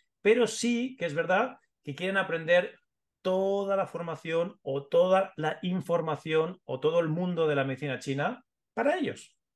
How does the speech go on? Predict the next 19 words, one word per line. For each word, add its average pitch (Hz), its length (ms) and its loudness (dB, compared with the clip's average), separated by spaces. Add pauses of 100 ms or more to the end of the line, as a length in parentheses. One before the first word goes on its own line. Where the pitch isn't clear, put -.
(160)
como 135 180 -6
hobby 196 380 4
o 151 140 4
como 131 560 -2
crecimiento 135 420 -6
personal, 165 460 -2 (340)
no 165 100 -2
necesariamente 165 460 2
porque 135 160 0
se 135 100 -4
vayan 131 180 2
a 127 100 -4
poner 127 200 -2
de, 127 100 0
a 120 80 -4
trabajar 117 340 -2
de 117 100 -8
terapeutas 117 420 -2
mañana. 123 440 -4